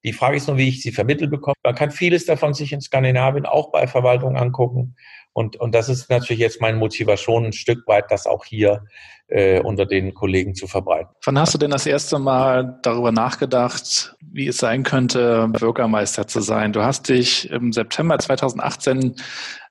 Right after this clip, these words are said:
Speaker 2: ähm, zur Wahl gestellt. Wie lange hast du schon darüber nachgedacht vorher?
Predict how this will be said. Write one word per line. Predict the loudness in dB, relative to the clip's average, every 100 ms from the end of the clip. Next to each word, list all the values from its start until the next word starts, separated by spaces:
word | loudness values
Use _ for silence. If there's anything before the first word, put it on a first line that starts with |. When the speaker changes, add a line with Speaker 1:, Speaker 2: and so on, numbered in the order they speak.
| -4
Speaker 2:
ähm, | 0 2 4 2 2 0
zur | -4 -2
Wahl | 2 2
gestellt. | 2 0 2 4 2 0 -4 -6 -12 -18
Wie | -14 -14 -14 -16 -12 -4
lange | -2 2
hast | 2 2
du |
schon | 0 2
darüber | 4 4 4
nachgedacht | 4 2 0 -2 -4
vorher? | -4 -2 -2